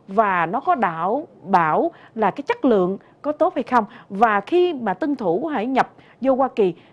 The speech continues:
thì những cái này là cái, à, chánh yếu cho tất cả, à, về mỹ phẩm.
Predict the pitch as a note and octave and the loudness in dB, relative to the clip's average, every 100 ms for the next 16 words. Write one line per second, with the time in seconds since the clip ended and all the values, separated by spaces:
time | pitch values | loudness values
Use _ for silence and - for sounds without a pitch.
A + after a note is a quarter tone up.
0 | - B3 G#3+ F3+ G#3+ E4+ D4 G3 F3+ D#3 | -4 -2 0 -2 -4 -2 0 -2 -2 -6
1 | G3 A3 C4+ - - G3 G3 B3+ C#4+ B3+ | -6 -8 -10 -18 -8 -8 -4 -4 -2 -2
2 | C4+ F4 - _ B3+ A3+ C#4 - - F#3+ | -2 -2 -6 _ -4 -2 -4 -6 -6 -6
3 | D#3+ - - _ _ F#3 F3+ F3 F3+ E3+ | -6 -16 -20 _ _ -10 -8 -4 -4 -4
4 | G3+ G3+ D3+ | -6 -6 -6